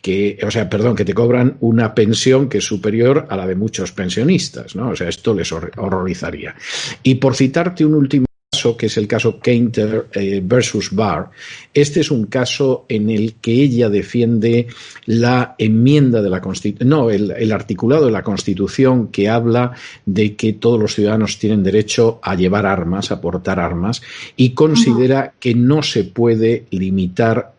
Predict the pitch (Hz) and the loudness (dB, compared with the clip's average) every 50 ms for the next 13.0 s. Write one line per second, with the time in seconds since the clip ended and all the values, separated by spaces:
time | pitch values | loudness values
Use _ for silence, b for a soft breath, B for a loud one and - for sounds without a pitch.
0 | _ - 135 131 123 - - 107 87 90 90 101 101 101 101 - - 120 - B | _ 2 2 2 2 0 -4 -4 -4 -2 -2 -2 -2 -4 -4 -4 -2 -2 -2 B
1 | 120 B B B B B _ - 107 110 123 139 131 - - 120 110 104 104 98 | -6 B B B B B _ -4 0 2 2 2 0 0 0 0 0 0 0 0
2 | 101 101 110 107 110 117 117 - - - _ - - 113 120 127 123 117 107 - | 0 0 0 0 0 0 -2 -4 -6 -12 _ -4 0 2 2 4 4 2 2 0
3 | - - 110 104 104 104 90 92 90 90 90 92 90 - 127 127 120 113 - 131 | 0 0 0 2 2 2 2 0 0 0 0 0 0 2 2 2 2 2 2 0
4 | 127 131 131 - - - - 143 143 131 127 107 101 107 110 107 - 113 98 90 | 0 0 -2 -4 -6 0 2 4 4 4 4 2 0 0 0 -2 -2 -2 -2 -2
5 | 92 98 - - - 78 78 71 64 60 62 65 - - _ _ - - _ _ | -2 -2 -4 -4 -4 -4 -2 -2 -4 -6 -10 -12 -16 -20 _ _ -20 -20 _ _
6 | _ _ - - - 98 95 - 101 92 - - 90 90 - 113 104 - - 101 | _ _ -8 -4 -2 -2 0 0 -2 -2 -2 -2 -4 0 0 0 0 2 0 -2
7 | 95 - - 90 90 - 95 107 107 - - - 92 90 90 101 107 110 107 104 | -2 -2 -4 -6 -2 0 2 2 2 0 -2 -2 0 2 4 4 4 4 2 0
8 | - - - 107 107 104 113 B B B B B B B B _ - 95 90 90 | -4 -2 2 4 4 4 4 B B B B B B B B _ -4 -4 -2 -2
9 | - 101 95 113 107 - 117 101 101 113 113 110 - 127 117 - 143 135 135 - | -2 0 2 2 2 2 2 2 4 2 2 2 2 0 2 2 2 2 2 0
10 | - 104 92 110 127 139 135 - 123 113 - 110 101 - - 101 92 95 95 - | 0 0 2 2 2 2 2 0 -2 -2 -2 -2 -4 -4 -4 -4 -4 -4 -4 -4
11 | - 98 92 101 107 110 113 120 - - - - 92 87 92 92 101 107 104 104 | -4 -2 0 0 2 2 0 0 -2 -6 -6 -4 -2 -2 0 0 2 2 2 2
12 | 110 107 107 117 117 107 - - - - _ - 98 101 104 117 120 127 123 - | 2 0 0 0 0 -2 -2 -6 -10 -10 _ -2 0 2 4 4 2 2 0 -4